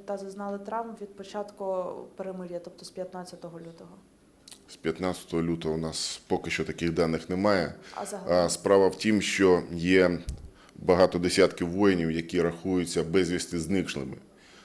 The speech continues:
Speaker 2: Тому поки ми не уточнимо, де вони знаходяться, або загибли, або в полоні, або ще просто не повернулися,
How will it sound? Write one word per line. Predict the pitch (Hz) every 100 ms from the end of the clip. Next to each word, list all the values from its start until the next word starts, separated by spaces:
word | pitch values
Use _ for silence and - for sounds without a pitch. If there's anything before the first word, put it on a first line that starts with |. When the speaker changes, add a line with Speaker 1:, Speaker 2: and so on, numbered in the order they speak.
| -
Speaker 2:
Тому | 92 92 92 87 - -
поки | 104 -
ми | 92 92
не | 92 90 87 78 -
уточнимо, | - 82 104 92 85 82
де | 80 98
вони | 90 85
знаходяться, | 80 87 - 110 92 - 78
або | 85 90
загибли, | 87 85 87 85 -
або | 82 87 85
в | 85
полоні, | 90 95 87 78 -
або | 80 82 87 78
ще | - 82
просто | - 90 -
не | 85
повернулися, | 82 90 90 98 104 87 - 73